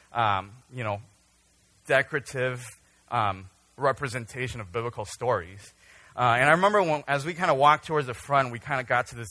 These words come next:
altar area, the front altar of the church. And underneath this altar, I, I remember seeing this big stone box. And on the stone box was an inscription, uh, in Latin that says, "Corpus Divi Marci Evangelistae,"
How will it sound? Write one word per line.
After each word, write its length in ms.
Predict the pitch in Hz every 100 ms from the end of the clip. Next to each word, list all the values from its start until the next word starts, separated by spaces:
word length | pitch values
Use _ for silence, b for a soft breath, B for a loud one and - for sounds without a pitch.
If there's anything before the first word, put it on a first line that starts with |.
| -
altar 380 | 117 127 - 120
area, 320 | 98 101 98
the 100 | 90
front 300 | - 135 127
altar 320 | 107 113 -
of 120 | 113 95
the 80 |
church. 420 | 90 - 123 104 - B B
And 140 | 120 -
underneath 480 | 160 185 175 170
this 160 | - 127 -
altar, 400 | 120 135 139 120
I, 220 | 104 120 120
I 60 | 123
remember 320 | 123 139 143
seeing 360 | - 127 139
this 140 | 127 104
big 420 | 90 117 117 107
stone 640 | - - - 107 107 110 98
box. 400 | 101 87 73 - - - b b b b
And 160 | - 123
on 220 | 127 156
the 80 | 143
stone 420 | - - 139 143
box 460 | 127 127 117 113 -
was 180 | 117 113
an 80 |
inscription, 960 | 110 101 - - 147 190 - 110 95 90 _ _ _ - - _ _
uh, 220 | 113 95 101
in 180 | 110 104
Latin 460 | 123 143 104 101
that 120 | 98 104
says, 260 | - 101 -
"Corpus 540 | - 147 143 - 143 135 - -
Divi 440 | 110 110 135 139
Marci 640 | 135 117 117 117 - 127
Evangelistae," 960 | 98 101 101 101 90 95 - 98 92 87